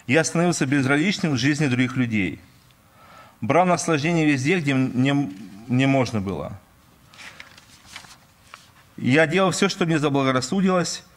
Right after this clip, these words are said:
и шел все дальше. Я забыл о том, что каждое мали-, маленькое действие,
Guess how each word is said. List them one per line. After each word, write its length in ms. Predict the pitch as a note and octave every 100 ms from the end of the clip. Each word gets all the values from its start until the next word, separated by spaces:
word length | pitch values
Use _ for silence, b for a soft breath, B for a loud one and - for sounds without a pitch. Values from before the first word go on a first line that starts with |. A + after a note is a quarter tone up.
| _
и 60 | A#2+
шел 260 | - D3+ C#3
все 160 | -
дальше. 480 | A2+ A2 F#2+ - - G2 - _ _ B B B B -
Я 140 | D3+
забыл 320 | D3+ E3 G#3
о 40 | G3
том, 160 | D#3+
что 160 | - D3+
каждое 380 | F3 F3+ D3 D3
мали-, 340 | C#3+ D#3 D3+ C3
маленькое 480 | D3+ D#3+ C3 B2
действие, 600 | A#2 E3 E3+ - C#3 A#2+